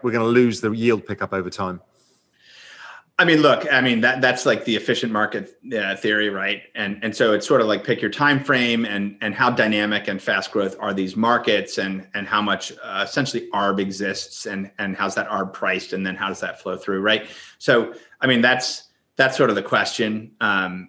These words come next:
Speaker 2: and so, uh, when, when people ask, "Can, are these yields sustainable?" Um, well, I, I, my view is over the long run, no.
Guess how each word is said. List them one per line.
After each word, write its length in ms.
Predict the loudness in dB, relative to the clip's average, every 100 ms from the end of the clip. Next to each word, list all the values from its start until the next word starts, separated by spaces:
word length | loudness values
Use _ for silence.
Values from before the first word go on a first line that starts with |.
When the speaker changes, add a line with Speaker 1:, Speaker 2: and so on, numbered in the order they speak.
| -8
Speaker 2:
and 120 | -4
so, 420 | 0 2 0 -2 -8
uh, 120 | -8
when, 240 | 0 2 2
when 140 | -2
people 240 | -2 -2 0
ask, 260 | 0 -2
"Can, 320 | -4 -6 -6 -8
are 100 | -2
these 280 | -2 -2 0
yields 300 | 0 0 -6
sustainable?" 800 | -10 -6 -4 0 2 2 0 -6 -20 -10 -2
Um, 420 | 0 0 -4 -8 _ -16
well, 140 | -4 -2
I, 320 | -2 -4 -6 -6
I, 80 |
my 200 | -2 -2
view 240 | 0 2 2
is 360 | 2 -2 -8 _ _ _ _ _
over 180 | 2 4
the 60 | 4
long 260 | 4 4
run, 220 | 2 0 -2
no. 300 | -6 -10